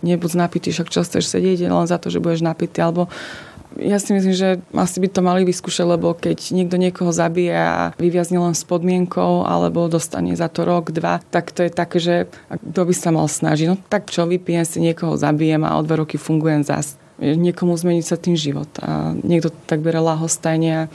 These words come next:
Asi by som bola za to, aby boli určite prísnejšie tresty, ale to, čo my nič nezmôžeme, my môžeme ísť aj pred parlament, na to sú tu druhy.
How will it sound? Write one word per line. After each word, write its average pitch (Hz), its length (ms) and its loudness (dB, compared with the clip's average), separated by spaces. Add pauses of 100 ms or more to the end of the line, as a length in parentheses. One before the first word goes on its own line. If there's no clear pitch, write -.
(120)
Asi 175 260 2
by 180 60 0
som 180 160 0
bola 170 180 2
za 165 140 0
to, - 100 -4
aby 160 160 0
boli 160 160 2
určite 160 300 -2
prísnejšie 160 500 -2
tresty, - 480 -2
ale 170 240 2 (160)
to, 175 160 -6
čo 175 240 -2
my 170 60 2
nič 175 260 2
nezmôžeme, 160 560 0
my 160 160 0
môžeme 160 400 0
ísť 160 160 -2
aj 156 60 -4
pred 165 180 -2
parlament, 165 560 2 (160)
na 165 160 0
to 160 160 -4
sú 160 160 -2
tu 165 140 2
druhy. 156 340 2